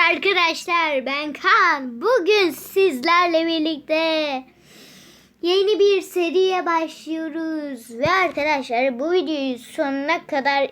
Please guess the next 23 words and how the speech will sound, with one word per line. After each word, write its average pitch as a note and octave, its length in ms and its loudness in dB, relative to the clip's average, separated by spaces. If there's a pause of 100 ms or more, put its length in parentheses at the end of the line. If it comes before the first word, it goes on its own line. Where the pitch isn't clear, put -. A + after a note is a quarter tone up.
izlemeyi B3 580 -4 (120)
unutmayın. A#3+ 800 -8 (1300)
Aslında C#4+ 420 -4
arkadaşlar, G#4 600 0
ben F4 200 0
bunu F#4 340 -4
izlemiş, C#4 760 -4 (280)
oynamıştım. A#3+ 880 -6 (680)
Bayağı B3+ 340 0
kasmıştım. D#4 680 -8 (420)
Yirmi C4 240 -4
dakikalıktı A3+ 640 -6
video B3+ 160 -6
ama A4 240 -4 (280)
hata F#4 400 0
oluştu. C#4+ 360 -2
Şimdi F4 460 -6
düzelttim D#4+ 440 -8 (100)
o D4 60 -6
hatayı. D4+ 320 -6
Bir F4 100 -4
daha D4 200 -2
çekiyorum. D4 440 -4